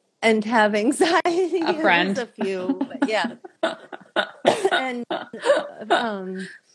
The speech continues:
Speaker 1: have a family and all that, like, it's not gonna likely happen. And if it does, at what cost, right? Like, it's like, okay,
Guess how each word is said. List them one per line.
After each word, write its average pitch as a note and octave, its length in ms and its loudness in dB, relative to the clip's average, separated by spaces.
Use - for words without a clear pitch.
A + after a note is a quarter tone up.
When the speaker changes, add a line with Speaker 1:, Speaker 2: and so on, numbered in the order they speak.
Speaker 1:
have A3+ 180 2
a A3 100 2
family G#3 520 -2
and G3 120 -4
all G3 140 -8
that, F#3+ 220 -6
like, F#3 180 -6
it's - 200 -8
not G3+ 340 0
gonna F3+ 340 -2
likely F#3 560 2
happen. F3+ 460 0
And F3 160 -2
if F#3 160 -2
it F3 240 -6
does, A3+ 500 4
at A2+ 160 -2
what F#3+ 280 -2
cost, - 720 -8
right? F#3 140 0
Like, F#3 180 0
it's G3+ 160 -8
like, G3 220 -2
okay, A3+ 460 0